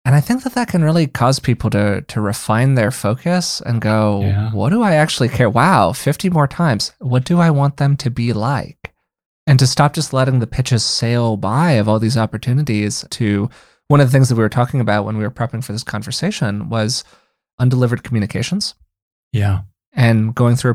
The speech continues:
Speaker 1: process of expressing them if you got something to say, because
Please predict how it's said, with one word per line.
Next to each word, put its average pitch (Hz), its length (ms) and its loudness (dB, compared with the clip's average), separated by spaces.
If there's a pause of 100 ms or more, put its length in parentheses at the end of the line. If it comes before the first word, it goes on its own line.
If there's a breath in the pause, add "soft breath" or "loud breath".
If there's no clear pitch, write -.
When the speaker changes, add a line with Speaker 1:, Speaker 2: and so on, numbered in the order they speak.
(120)
Speaker 1:
process 120 320 0
of 120 80 -2
expressing 127 600 0
them 90 180 -2
if 120 140 -4
you 113 60 0
got 113 180 0
something 117 280 -2
to 110 80 0
say, 135 320 0
because 110 600 -6